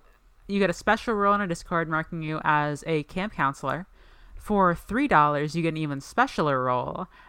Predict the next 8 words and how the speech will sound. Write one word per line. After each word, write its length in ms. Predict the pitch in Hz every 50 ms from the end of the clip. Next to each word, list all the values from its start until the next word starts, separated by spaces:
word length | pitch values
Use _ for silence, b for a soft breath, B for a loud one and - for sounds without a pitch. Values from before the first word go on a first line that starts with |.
| b _ -
as 260 | 175 165 160 160 - 160
a 100 | 147 151
friend 240 | - - 214 240
of 60 | 247 208
Dionysus 720 | 233 214 175 175 151 131 131 139 - 135 139 - - -
and 160 | - 175 170 160
access 400 | 190 233 233 - - 170 165 -
to 80 | -